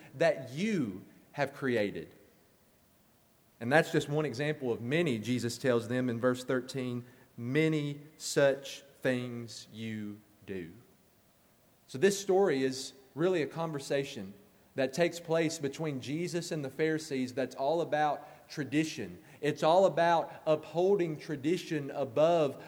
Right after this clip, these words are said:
the Word of God. Jesus stands opposed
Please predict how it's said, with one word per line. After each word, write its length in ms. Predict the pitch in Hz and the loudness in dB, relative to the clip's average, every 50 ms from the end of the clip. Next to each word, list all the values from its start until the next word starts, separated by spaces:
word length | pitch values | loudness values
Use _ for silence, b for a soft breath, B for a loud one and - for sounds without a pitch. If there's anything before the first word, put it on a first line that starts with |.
| B B | B B
the 120 | 127 147 139 | 2 2 2
Word 300 | 127 131 151 160 160 151 | 4 6 6 4 6 4
of 160 | 147 117 117 | 2 0 2
God. 480 | 139 143 156 160 160 147 127 120 117 110 | 4 4 6 6 6 6 4 2 -2 -8
Jesus 560 | 113 139 165 180 190 170 151 175 170 165 - | -6 -4 -4 -4 -4 -4 -2 -2 -2 -2 -4
stands 680 | - - - 160 151 151 151 151 151 151 147 - - - | -8 -8 -6 -6 -4 -4 -4 -4 -4 -6 -8 -10 -10 -10
opposed 760 | 120 107 - - 143 139 135 127 110 98 98 - - - | -10 -10 -8 -4 -2 0 0 0 -2 -4 -10 -12 -16 -20